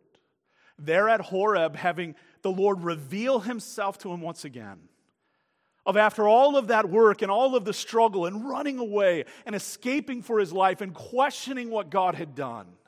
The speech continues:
God speaks to him his word again. He reminds him, "It isn't in the signs. It isn't in all that power.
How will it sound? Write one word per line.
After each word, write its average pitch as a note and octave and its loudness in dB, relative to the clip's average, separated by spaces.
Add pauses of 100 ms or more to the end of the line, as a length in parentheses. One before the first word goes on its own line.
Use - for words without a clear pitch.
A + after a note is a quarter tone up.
(1800)
God D3 -8
speaks - -16
to F#3 -8
him E3 -12
his C#3 -16
word C3 -10
again. F2 -18 (1500)
He - -10
reminds F#3+ -4
him, A2 -14 (280)
"It D3+ -12
isn't G#3+ -8
in A#3 -12
the A3+ -6
signs. D#3 -10 (160)
It F#3+ -4
isn't A3+ -4
in A3+ -2
all G3+ 2
that F3+ -6
power. F#3 -8